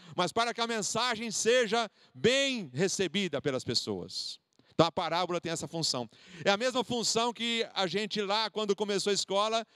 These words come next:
como é que nós come-, começamos o aprendizado? Você já chega na escola lendo e escrevendo? Não.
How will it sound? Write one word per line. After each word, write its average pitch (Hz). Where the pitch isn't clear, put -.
como 208
é 254
que 240
nós 240
come-, 226
começamos 208
o 208
aprendizado? 190
Você 185
já 220
chega 233
na 226
escola 220
lendo 214
e -
escrevendo? 196
Não. 202